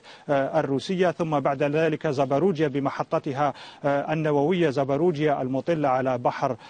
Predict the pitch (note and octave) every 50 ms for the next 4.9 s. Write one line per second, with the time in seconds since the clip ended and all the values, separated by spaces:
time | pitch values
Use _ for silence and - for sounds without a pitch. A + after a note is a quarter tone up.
0 | - - - C#3 B2+ C3 - C#3+ C3+ A#2+ C3+ D#3+ D3+ - - D3 C3+ C3+ C3 C#3
1 | C#3 - D3 C#3 C3 C3 C3 B2 - E3 F3 E3 - E3 E3 F3 F3 D#3+ C#3 -
2 | D#3 C#3 D#3 D#3 D#3 C#3 - D#3 C#3+ C3+ C#3 E3 F#3 F#3 F3+ F3 D#3+ - - F3
3 | F3 E3+ E3 D3+ D3 D#3 C3+ C3 D#3+ D#3+ D3 D3+ D3+ C#3 D#3 D3+ C#3+ D3 D#3 D#3
4 | D#3 D3+ D3 - - D#3+ D#3 D#3 D3+ C#3 - - - - - D#3 D3 C3